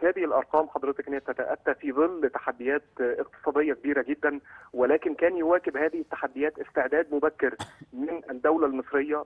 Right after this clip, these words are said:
دعم كامل من القيادة السياسية، آه، فخامة الرئيس عبد الفتاح السيسي اللي دومًا ما كان يوجه بأهمية استمرار أعمال التطوير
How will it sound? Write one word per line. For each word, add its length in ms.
دعم 240
كامل 400
من 140
القيادة 380
السياسية، 600
آه، 380
فخامة 400
الرئيس 300
عبد 160
الفتاح 360
السيسي 320
اللي 120
دومًا 300
ما 180
كان 200
يوجه 420
بأهمية 640
استمرار 400
أعمال 320
التطوير 420